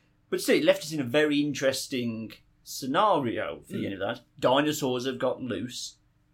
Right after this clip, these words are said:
Speaker 1: They are on the open market now. They're not necessarily taking over. Like, you know, it's not like we're gonna, it's not gonna be fucking Horizon now,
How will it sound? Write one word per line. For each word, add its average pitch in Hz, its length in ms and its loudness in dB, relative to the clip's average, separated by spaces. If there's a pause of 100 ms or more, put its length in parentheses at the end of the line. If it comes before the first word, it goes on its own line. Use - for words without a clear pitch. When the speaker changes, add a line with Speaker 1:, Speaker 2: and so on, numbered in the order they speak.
(440)
Speaker 1:
They 113 120 -4
are 95 100 -2
on 127 340 2
the 127 140 2
open 123 280 2
market 117 520 0
now. 107 340 -2 (520)
They're 139 120 2
not 160 180 4
necessarily 143 400 2
taking 127 460 0
over. 123 520 4
Like, 117 200 0 (100)
you 113 180 -10
know, 104 160 -6
it's 110 160 -8
not 120 160 -6
like 107 240 -2
we're 113 160 -10
gonna, 110 140 -8 (460)
it's - 160 -12
not 117 120 -12
gonna 113 120 -8
be 107 100 -10
fucking 107 200 -10
Horizon 107 640 0
now, 101 280 -10